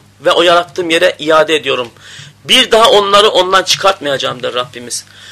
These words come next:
O yere döndürülerek ruhu cesedine iade edilir. Şüphesiz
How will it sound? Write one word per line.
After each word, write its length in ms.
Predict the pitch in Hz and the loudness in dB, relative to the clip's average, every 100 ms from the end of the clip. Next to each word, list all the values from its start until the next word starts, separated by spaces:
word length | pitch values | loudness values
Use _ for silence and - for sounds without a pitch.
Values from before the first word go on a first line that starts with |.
| - | -2
O 120 | 196 233 | 4 6
yere 300 | 240 254 190 | 6 4 4
döndürülerek 580 | 226 226 226 247 247 | 2 2 2 2 2
ruhu 260 | 190 208 233 | 0 0 2
cesedine 400 | 202 202 196 214 | 2 0 0 0
iade 300 | 180 185 196 | 2 4 2
edilir. 340 | 196 214 254 - - - | 2 0 0 -2 -20 -16
Şüphesiz 520 | - 247 - 220 185 | -8 -4 0 0 -2